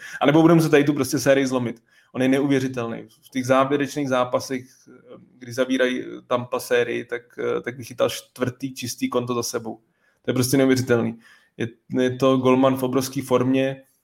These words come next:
výrazně mu pomáhá ta obrana. A nejenom ta obrana. Tampa dřív byla jako extrémně ofenzivní tým, který každého chtěl přestřílet.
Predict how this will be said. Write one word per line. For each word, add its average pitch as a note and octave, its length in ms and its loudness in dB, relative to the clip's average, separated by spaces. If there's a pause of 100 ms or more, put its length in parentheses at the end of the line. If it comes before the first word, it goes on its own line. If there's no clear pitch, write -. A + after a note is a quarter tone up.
(260)
výrazně C#3+ 480 4
mu C#3+ 100 6
pomáhá C3+ 340 4
ta C3+ 140 4
obrana. B2+ 380 4
A B2 40 4
nejenom F#3+ 240 4
ta E3+ 100 4
obrana. B2 440 2
Tampa C3+ 320 2
dřív D3 280 -4
byla D3 220 2
jako D3+ 220 -2 (180)
extrémně D3+ 480 -6
ofenzivní D3+ 480 -4
tým, C#3+ 220 -4
který C#3+ 160 -2
každého C#3+ 300 0
chtěl D#3 160 2
přestřílet. C#3+ 600 -6